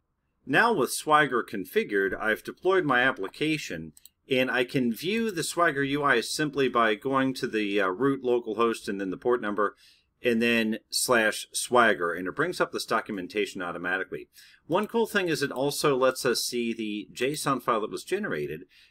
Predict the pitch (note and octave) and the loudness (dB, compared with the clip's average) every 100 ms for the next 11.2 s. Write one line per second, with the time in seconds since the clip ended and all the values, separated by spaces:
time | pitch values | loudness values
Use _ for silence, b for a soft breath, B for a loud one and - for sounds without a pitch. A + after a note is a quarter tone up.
0 | - G#3+ A#3 - F#3+ F3+ E3+ D3+ C#3 C#3 | -8 -2 -2 4 4 6 2 -2 4 4
1 | B2+ B2+ A#2 - A2+ - B2+ - A#2+ B2 | 4 2 -2 -4 -10 -6 -6 -4 -4 -2
2 | A2 G2+ - - A2+ G#2+ G#2 F#2+ F#2 - | -4 -4 -8 -8 -2 -2 0 -2 -4 -4
3 | F2 E2 F2 F#2+ F#2+ - G2 E2+ E2 D#2+ | -4 -2 -4 -4 -6 -6 -4 -2 -2 -4
4 | A2 A#2 - A#1 - - - B B B | -6 -6 -8 -18 -14 -10 -10 B B B
5 | D3 C#3+ B2 - C3 D#3 D3+ D#3 C#3+ C3+ | 4 4 4 -2 4 4 6 2 4 2
6 | C#3+ B2+ A#2 - G2+ - B2+ A#2+ A#2 - | 2 2 2 0 -4 0 0 2 0 -2
7 | b b G#2+ G#2 G2 - B2 A2+ A2 G#2+ | b b -2 -2 -2 4 6 6 4 2
8 | G#2+ F2+ B2 A2+ A2+ G#2 G2+ G#2 A2+ G#2 | -4 -2 2 4 4 2 0 0 0 0
9 | G2 - G#2 F#2 - G2+ F2 A2+ - F#2+ | -2 -2 -4 -4 -6 -6 -4 -6 -4 -6
10 | F#2+ F#2 F2+ F2+ D#2 F#2+ E2+ F2 G2+ - | -6 -4 -4 -6 -8 -6 -4 -2 -4 -6
11 | D#2 | -14